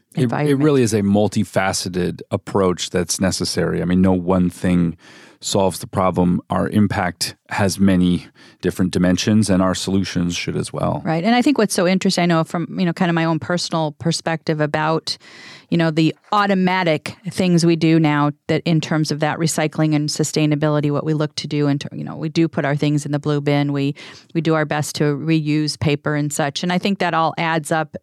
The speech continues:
Speaker 2: over time to really creating that, um, that future that we're all looking to do. And,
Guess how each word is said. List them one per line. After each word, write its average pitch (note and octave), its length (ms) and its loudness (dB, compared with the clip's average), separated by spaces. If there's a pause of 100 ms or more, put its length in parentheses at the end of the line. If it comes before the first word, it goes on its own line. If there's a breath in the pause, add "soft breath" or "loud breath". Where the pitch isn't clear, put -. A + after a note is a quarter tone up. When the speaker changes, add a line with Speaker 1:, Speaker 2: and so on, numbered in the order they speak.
Speaker 2:
over D#3 220 -4
time D3 460 2
to D3 400 0 (400 loud breath)
really E3+ 240 2
creating D3+ 540 0
that, - 500 -4
um, D#3+ 480 -4 (400 soft breath)
that D3 160 -2
future D#3+ 340 -2
that C#3+ 160 -2
we're D3 120 -4
all C3+ 260 0 (140)
looking D3+ 320 -4
to - 120 -6
do. C#3+ 280 -2 (1300 loud breath)
And, F3+ 600 4